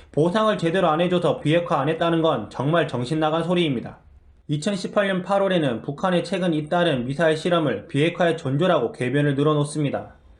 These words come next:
십이 일 한 라디오 프로그램에 출연해서 북한의 대남 도발에 대해 비핵화를 하고 나면 정전협정을 평화협정으로 바꿔야 한다며 그러면 군비 감축을 해야 하는데 이를 앞두고 일단 무기를 빵빵하게 만들어 놔야 하기 때문이라고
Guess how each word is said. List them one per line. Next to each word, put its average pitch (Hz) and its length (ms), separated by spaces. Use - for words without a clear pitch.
십이 208 380
일 180 220
한 190 280
라디오 151 360
프로그램에 165 560
출연해서 151 760
북한의 175 400
대남 160 320
도발에 165 340
대해 123 320
비핵화를 180 600
하고 185 160
나면 156 460
정전협정을 175 800
평화협정으로 175 680
바꿔야 160 360
한다며 151 420
그러면 185 360
군비 180 280
감축을 175 460
해야 180 160
하는데 143 380
이를 175 280
앞두고 147 460
일단 175 340
무기를 151 360
빵빵하게 180 500
만들어 151 400
놔야 147 280
하기 165 180
때문이라고 180 480